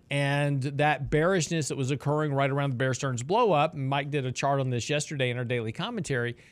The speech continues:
um, oh, sorry, in, in his article yesterday, which is on the website at real investment advice dot com, talking about Bear Stearns,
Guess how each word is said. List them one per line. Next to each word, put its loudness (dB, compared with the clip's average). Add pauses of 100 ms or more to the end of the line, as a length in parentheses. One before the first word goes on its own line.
(540)
um, 4 (100)
oh, 4
sorry, 2
in, 0
in 2
his 2
article 2
yesterday, 0
which -2
is -4
on 0
the 0
website 2
at -6
real 0
investment -2
advice -4
dot -8
com, -4
talking 0
about 0
Bear -2
Stearns, -8